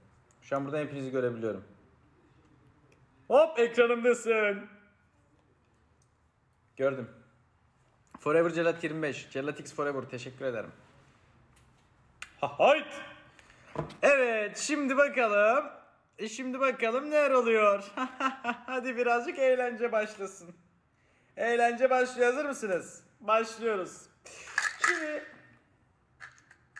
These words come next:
Bir şey yok, bir şey yok.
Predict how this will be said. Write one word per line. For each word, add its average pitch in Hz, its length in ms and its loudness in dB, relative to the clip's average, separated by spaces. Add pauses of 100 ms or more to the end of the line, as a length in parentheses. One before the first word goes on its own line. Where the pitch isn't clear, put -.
(3250)
Bir - 40 -20
şey - 180 -10
yok, 180 120 -8
bir - 60 -20
şey 170 160 -10
yok. 160 100 -12